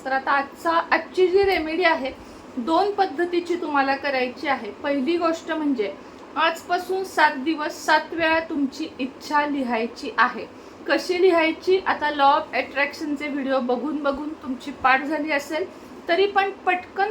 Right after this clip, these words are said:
for example सांगते की, अ, स्व-, for example घर, "माझे घर झाले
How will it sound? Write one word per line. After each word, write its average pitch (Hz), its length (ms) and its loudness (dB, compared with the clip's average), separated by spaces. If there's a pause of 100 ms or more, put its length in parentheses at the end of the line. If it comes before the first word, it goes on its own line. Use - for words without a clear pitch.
(140)
for 311 180 4
example 285 640 0
सांगते 262 500 -2 (420)
की, 370 200 4 (180)
अ, 269 220 4 (140)
स्व-, 262 480 2 (360)
for 320 180 4
example 330 420 0
घर, 277 260 2 (140)
"माझे 285 540 2
घर 330 280 2
झाले 285 400 0